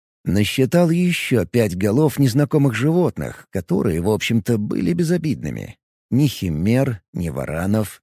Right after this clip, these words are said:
ни муравьиного льва. То есть это всё трофеи, но даже туристы из сафари больше усилий прикладывают во время охоты. Неспортивно это как-то, по меркам мерзлоты. В другой зоне комнаты стоял запылённый бильярдный стол,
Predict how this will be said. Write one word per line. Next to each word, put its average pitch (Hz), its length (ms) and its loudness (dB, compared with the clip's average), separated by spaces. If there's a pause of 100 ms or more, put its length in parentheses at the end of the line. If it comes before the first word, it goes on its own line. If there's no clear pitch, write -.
(160)
ни 101 140 0
муравьиного 110 640 0
льва. 156 400 -4 (480)
То 107 200 2
есть 123 340 0
это 117 280 -2
всё 120 240 -2
трофеи, 120 720 -6 (140)
но 101 200 2
даже 143 280 2
туристы 170 580 0
из 117 120 0
сафари 120 640 0
больше 143 520 2
усилий 117 480 2
прикладывают 110 680 2
во 135 120 0
время 175 320 4
охоты. 58 480 -8 (540)
Неспортивно 131 840 -2
это 131 200 0
как-то, 87 420 -4 (160)
по - 120 -2
меркам 127 400 2
мерзлоты. 117 680 0 (680)
В 98 140 -2
другой 127 340 4
зоне 117 360 6
комнаты 120 540 4
стоял 175 460 2
запылённый 175 580 4
бильярдный 165 600 2
стол, 76 460 -4